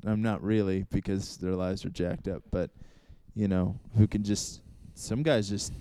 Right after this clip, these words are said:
it just comes to 'em, you know. And, and it's not that, it's not the concepts.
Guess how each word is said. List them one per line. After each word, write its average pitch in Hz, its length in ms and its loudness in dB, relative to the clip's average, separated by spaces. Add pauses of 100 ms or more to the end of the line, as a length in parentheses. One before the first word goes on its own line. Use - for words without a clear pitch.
it - 120 -6
just 98 160 -6
comes 117 300 -2
to 101 120 0
'em, 87 200 -2 (120)
you 90 120 -4
know. 98 200 0
And, 95 160 -2 (480)
and 117 100 4
it's 127 140 6
not 156 280 6
that, 120 240 6
it's - 140 -6
not 135 120 0
the 104 80 -4
concepts. 120 680 -2